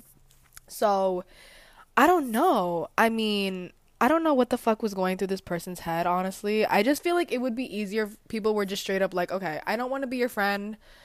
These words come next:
I wanna be fake, and if you don't wanna support me being fake, then, you know, do what you have to do." Like, just normalize being honest because that would have saved people so much fucking time and, like, friendship <laughs> trauma at this point.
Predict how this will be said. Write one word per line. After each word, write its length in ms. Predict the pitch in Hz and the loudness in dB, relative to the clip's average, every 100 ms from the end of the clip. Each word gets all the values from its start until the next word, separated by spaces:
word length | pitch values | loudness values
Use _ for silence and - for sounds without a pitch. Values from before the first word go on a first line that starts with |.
| - _ - | -20 _ -4
I 120 | 180 208 | 0 2
wanna 260 | 220 233 | 2 0
be 120 | 220 | -2
fake, 380 | 233 214 196 190 - | 0 4 4 4 0
and 100 | 185 | -4
if 160 | 175 | -2
you 80 | 214 | 2
don't 320 | 226 233 220 | 4 4 4
wanna 160 | 220 220 | 4 4
support 240 | - 214 | 4 4
me 80 | 214 | 4
being 240 | 196 190 196 | 4 2 2
fake, 320 | 170 165 - - | -2 -4 -6 -14
then, 460 | 180 185 185 185 185 _ _ _ _ _ _ _ _ - | -4 -2 -2 -6 -12 _ _ _ _ _ _ _ _ -6
you 140 | 269 | 0
know, 160 | 262 220 | 2 2
do 120 | 196 | 0
what 120 | 196 | 0
you 60 | 208 | 0
have 120 | 196 | -2
to 80 | 202 | 0
do." 260 | 247 180 170 | 2 2 2
Like, 160 | 226 226 | 0 0
just 280 | 330 - - | -2 -4 -12
normalize 680 | 233 269 311 427 453 349 208 | -2 4 6 8 8 6 6
being 220 | 247 254 | 2 4
honest 420 | 180 240 190 - | 6 6 4 0
because 300 | 226 262 202 | 0 0 4
that 220 | 233 285 | 6 6
would 100 | 339 | 4
have 80 | 339 | -2
saved 400 | - 214 240 - | 0 -2 -2 -6
people 220 | 254 233 | -6 -4
so 260 | - - 190 | -2 0 2
much 220 | 214 - | 0 0
fucking 400 | - 185 208 214 | -2 0 -2 -2
time 360 | 220 180 196 196 | 0 2 2 0
and, 140 | 185 | -4
like, 180 | 165 - | -8 -8
friendship 520 | - 196 196 240 226 | -4 -2 2 2 2
<laughs> 0 | |
trauma 320 | 269 262 247 262 | 8 8 10 6
at 120 | 254 | 6
this 140 | 269 | 0
point. 340 | - 277 277 | 0 4 4